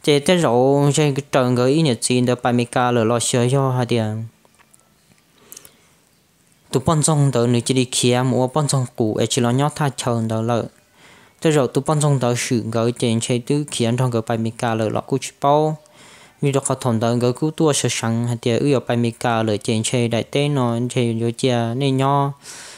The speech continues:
Giờ một trong mong đặc cá lọ nó chỉ mà đặc cá tua đó nên nhỏ đùa tua sai nè. Em lúc chế là gửi cú chỉ lỡ.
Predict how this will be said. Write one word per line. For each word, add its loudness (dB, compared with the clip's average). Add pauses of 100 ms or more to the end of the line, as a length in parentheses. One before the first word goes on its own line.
(140)
Giờ 2
một 0
trong 2
mong 2
đặc -4
cá 0
lọ 0
nó 0
chỉ -2
mà -2
đặc -4
cá -2
tua 0
đó -2
nên 0
nhỏ 0
đùa 0
tua 0
sai -2
nè. 0 (120)
Em 0
lúc 0
chế 0
là 0
gửi 0
cú 0
chỉ -2
lỡ. 0